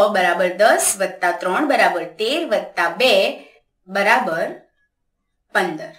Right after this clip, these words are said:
તો ખેતરમાં કુલ પંદર ઉંદરો છે. ફરીથી ધ્યાન આપો, ચિત્રગ્રાફ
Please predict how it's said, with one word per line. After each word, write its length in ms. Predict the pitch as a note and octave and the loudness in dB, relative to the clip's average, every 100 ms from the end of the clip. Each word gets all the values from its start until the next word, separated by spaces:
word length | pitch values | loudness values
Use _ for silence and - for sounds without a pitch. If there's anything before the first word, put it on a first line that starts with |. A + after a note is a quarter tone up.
| - - _ _ | -20 -20 _ _
તો 140 | G#3+ G#3 C#4 F4 | -4 -2 -2 -4
ખેતરમાં 960 | - G#3 - C4+ D4 A3 E3+ G3+ E4+ - _ _ _ | -6 -6 -2 -2 -2 -2 -2 -2 -4 -10 _ _ _
કુલ 400 | C#4 C4 G3+ A3+ E4 - - _ - | -8 -6 -6 -4 -4 -6 -14 _ -4
પંદર 500 | G3+ G3+ G3+ A3+ D#4 - | -2 -2 0 2 2 0
ઉંદરો 480 | G#3 F#3+ F3+ F#3 D#4+ | -8 -4 -4 -2 -2
છે. 240 | - B3 - - _ _ | 0 0 -4 -18 _ _
ફરીથી 400 | D4+ F4 G4 G4 | 4 4 4 2
ધ્યાન 280 | C4 G3 F3+ | 2 2 0
આપો, 300 | D#3+ D#3+ A3 F#4 - - - | -4 -6 -4 -4 -8 -6 0
ચિત્રગ્રાફ 1000 | D#4+ D#4+ E4 G#4+ D4+ A3 F3+ - E4+ | 0 0 -2 0 2 2 4 4 2